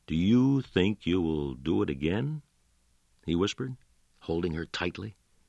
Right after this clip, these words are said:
She tried to free herself for a few seconds, and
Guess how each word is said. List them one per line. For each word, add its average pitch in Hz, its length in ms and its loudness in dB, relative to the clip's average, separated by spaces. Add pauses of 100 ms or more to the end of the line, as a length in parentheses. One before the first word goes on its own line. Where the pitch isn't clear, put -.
(1080)
She - 160 -4
tried 107 380 6
to 67 80 -4
free 107 380 2
herself 65 560 -2
for 65 300 -10
a 62 60 -8
few 85 280 2
seconds, 69 640 -4
and 62 200 -10